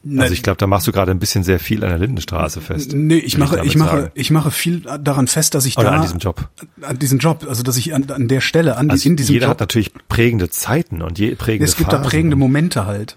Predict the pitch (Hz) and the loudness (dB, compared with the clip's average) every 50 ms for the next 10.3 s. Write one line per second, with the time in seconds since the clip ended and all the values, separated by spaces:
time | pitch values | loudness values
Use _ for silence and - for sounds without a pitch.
0 | _ _ _ _ _ _ _ _ - - 127 113 131 180 180 127 123 135 160 180 | _ _ _ _ _ _ _ _ -6 -4 0 2 4 4 4 4 4 2 2 2
1 | 160 151 139 123 113 110 143 180 165 - 127 - - 156 165 160 - - 120 120 | 2 4 4 4 2 2 2 0 0 -2 -4 -2 -2 -2 -2 -4 -6 -6 -4 -4
2 | - - - 151 131 117 135 147 - 156 147 135 143 151 151 131 127 135 127 143 | -4 -2 0 0 2 2 0 0 0 0 0 0 0 0 -2 -2 -2 -2 0 0
3 | 143 135 120 127 135 - - - 151 139 - 147 135 120 147 151 - - 139 127 | 0 -2 -2 -4 -6 -6 -6 -6 -6 -6 -4 -2 0 0 0 0 2 2 2 4
4 | - - 147 - - - - - - - - - - - - 131 - 139 127 131 | 4 2 0 -2 -2 -6 -8 -10 -10 -10 -10 -12 -8 -4 -2 0 2 2 2 2
5 | 143 143 - 151 143 - 143 143 - - 135 123 117 110 123 156 - 160 156 - | 4 4 4 2 2 2 0 -2 0 0 2 2 2 2 2 2 0 -2 -2 -6
6 | - - _ _ _ - - 131 123 123 120 131 - - 151 143 147 175 185 151 | -10 -14 _ _ _ -4 0 2 2 2 2 0 0 0 0 2 2 4 2 2
7 | - - - 120 120 120 117 113 117 123 - - 143 139 143 156 - - - 120 | 2 0 0 2 2 2 2 2 2 0 2 0 0 0 0 -2 -4 -2 -2 0
8 | 107 104 - 113 107 - - - - - - - 117 127 147 151 139 120 117 - | 0 0 -2 -4 -4 -2 -2 0 0 0 0 2 2 2 2 4 2 0 0 0
9 | 147 160 175 160 131 113 107 - - 110 104 - - 123 131 - - - 127 120 | -2 0 2 2 2 2 0 0 -4 -4 -4 -2 0 0 0 -2 -4 -4 -2 -2
10 | - - 107 107 143 - | 0 0 0 -2 -2 -4